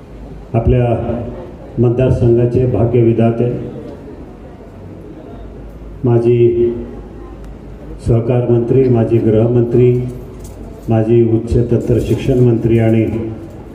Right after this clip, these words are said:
माजी ऊर्जा मंत्री सन्माननीय दिलीपरावजी वळसे पाटील, आजच्या कार्यक्रमाचे सन्माननीय अध्यक्ष श्री बुधाजी डामसे, शासन संस्थेचे अध्यक्ष,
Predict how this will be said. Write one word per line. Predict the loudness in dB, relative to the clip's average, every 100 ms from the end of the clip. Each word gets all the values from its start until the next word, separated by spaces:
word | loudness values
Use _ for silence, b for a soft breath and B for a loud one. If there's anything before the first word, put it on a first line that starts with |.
| -20 -20 -4
माजी | 0 2 2 2
ऊर्जा | 2 2
मंत्री | 2 2 0 -2 -4 -10 -14 -18 -18 -18 -20 -20 -20 -20 -20 -20 -20 -8 0
सन्माननीय | 4 4 4 4 4 4
दिलीपरावजी | 2 2 4 4 4 4
वळसे | 4 4 2
पाटील, | 2 2 2 0 0 -8 -14 -16 -18 -18 -18 -18 -18 -18 -18 -18 -18 -12 -2
आजच्या | -2 2 0
कार्यक्रमाचे | 2 0 2 2 2 2 2 2
सन्माननीय | 2 4 4 4 4 4 2
अध्यक्ष | 2 0 0 0 -2 -4 -12 -16 -18 -20 -20 -20 -20 -20 -20 -20 -18 -18 -14 0
श्री | 2
बुधाजी | 4 2 2 2 2
डामसे, | 2 2 2 2 2
शासन | 0 0 0 0
संस्थेचे | 2 2 2 0 2 0
अध्यक्ष, | 2 0 2